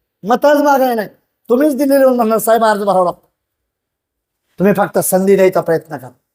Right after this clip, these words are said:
संधीचं सोनं करणं हे आमचं काम. आम्हाला कष्ट करायची सवय आहे,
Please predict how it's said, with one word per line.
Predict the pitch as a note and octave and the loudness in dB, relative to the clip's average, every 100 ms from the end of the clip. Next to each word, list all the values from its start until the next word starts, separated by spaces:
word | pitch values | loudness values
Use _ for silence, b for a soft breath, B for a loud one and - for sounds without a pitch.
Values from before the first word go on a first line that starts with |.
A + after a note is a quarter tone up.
| _ _ _ _ - | _ _ _ _ -6
संधीचं | G3+ G3 G3+ F#3 | 0 2 2 2
सोनं | F#3+ G3 G3 G#3+ | 0 0 0 0
करणं | G3+ G3+ B3 | 0 0 0
हे | A#3+ - _ F#3 | -2 -8 _ -2
आमचं | F#3 F3+ | -2 -4
काम. | F#3 F3 | -2 0
आम्हाला | F3 F#3+ | 0 -2
कष्ट | F#3+ A3+ A#3 | -2 -4 -2
करायची | G#3 A#3 A3 | 0 0 0
सवय | G#3+ G#3 | 2 2
आहे, | F3+ | 0